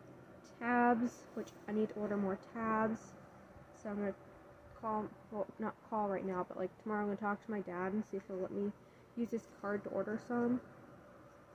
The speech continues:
'Cause, like, I have these four and, like, two other ones left. And, like, I tend to use a lot of the same colors over and over again because, like, I tend to only read, like, books in certain color schemes. I try to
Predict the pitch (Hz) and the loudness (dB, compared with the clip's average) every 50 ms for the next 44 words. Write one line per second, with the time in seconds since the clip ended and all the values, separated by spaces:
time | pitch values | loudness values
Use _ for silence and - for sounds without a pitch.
0 | - - - - - - - - - - - - - - - - - - - 214 | -20 -20 -20 -20 -20 -20 -20 -20 -20 -20 -20 -20 -20 -20 -20 -20 -10 -4 0 0
1 | 202 190 - - 220 220 220 220 214 202 - 226 233 247 233 - - 240 240 247 | 0 0 -2 -2 -2 0 2 2 2 2 2 2 4 2 2 2 2 6 8 8
2 | 233 214 214 220 208 196 - - - 214 202 202 202 214 214 214 220 226 - - | 8 8 6 6 4 2 2 0 0 0 2 4 4 4 4 4 4 4 2 0
3 | 196 185 180 190 208 - - - - - - - - - - - - - - - | 0 0 2 2 0 0 -4 -8 -14 -16 -16 -16 -16 -16 -18 -18 -18 -18 -18 -20
4 | - - - - - - - - - - - - 214 208 202 185 - 196 196 - | -20 -20 -20 -20 -20 -20 -20 -20 -20 -16 -10 -6 -2 -2 0 0 0 -2 0 0
5 | 220 233 233 254 247 247 240 226 196 196 196 202 208 220 - - 214 208 214 208 | 2 4 6 6 6 6 6 6 6 6 6 6 4 2 2 0 0 0 0 0
6 | - 202 190 190 202 208 208 226 - - - 196 202 214 208 220 214 208 190 180 | -2 0 2 2 4 4 4 2 0 0 2 4 4 4 4 4 4 4 6 6
7 | 175 180 180 - 214 214 220 208 226 226 220 220 226 226 214 214 202 - - 208 | 4 4 4 2 2 0 2 2 2 2 4 6 6 4 4 2 0 -4 -4 -4
8 | 185 185 185 185 185 185 185 180 190 202 - - - - - - - - - - | 0 2 2 4 6 6 6 6 4 2 -2 -8 -16 -18 -18 -18 -18 -18 -18 -20
9 | - - - - - - - - - - - - - - - 180 - 190 196 - | -20 -20 -20 -20 -20 -20 -20 -20 -20 -20 -20 -20 -10 -8 -8 -4 -4 -4 -2 0
10 | 214 226 233 220 220 220 226 226 214 202 208 208 208 - 208 196 - - - 208 | 2 4 4 4 6 6 6 6 6 6 6 6 6 4 2 0 0 -2 -4 -6
11 | - - - - 214 208 208 - 220 202 - 202 - 185 190 196 208 208 - - | -6 -6 -4 -2 0 0 0 0 -2 -2 0 -2 -2 0 0 0 0 0 0 2
12 | 254 240 240 247 233 214 196 - - 208 202 196 | 4 4 4 4 4 2 -2 -2 -2 -2 -2 -2